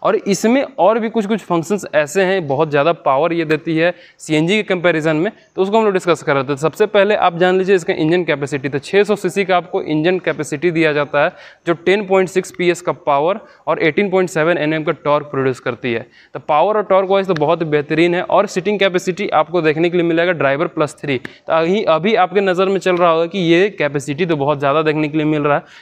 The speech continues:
तो ये आपको सबसे पहले क्लियर आउट कर देते हैं कि ये हमारे झारखंड पलामू में ये बॉडी फ्रेम कंपनी डीलरशिप के द्वारा बनाई जाती है और आपको प्रोवाइड किया जाता है।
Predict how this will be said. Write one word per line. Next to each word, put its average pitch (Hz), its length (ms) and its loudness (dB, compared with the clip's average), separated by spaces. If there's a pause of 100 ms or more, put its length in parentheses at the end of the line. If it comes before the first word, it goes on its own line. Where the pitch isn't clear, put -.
(120)
तो 156 60 -8
ये 175 260 2
आपको 165 320 -2
सबसे 170 260 -2
पहले 165 220 2
क्लियर 160 320 0
आउट 143 200 -2
कर 139 140 0
देते 135 220 -2
हैं 156 180 0
कि 175 80 -8
ये 165 200 2
हमारे 175 280 -2
झारखंड 143 460 -2
पलामू 160 420 0
में 185 140 2
ये 180 320 0 (360)
बॉडी 160 320 2
फ्रेम 202 300 0
कंपनी 185 480 0
डीलरशिप 175 540 0
के 185 60 -2
द्वारा 151 300 2
बनाई 143 360 0
जाती 151 300 0
है 175 60 0
और 156 240 0
आपको 160 260 -2
प्रोवाइड 147 420 0
किया 139 220 0
जाता 123 280 -4
है। 117 80 -6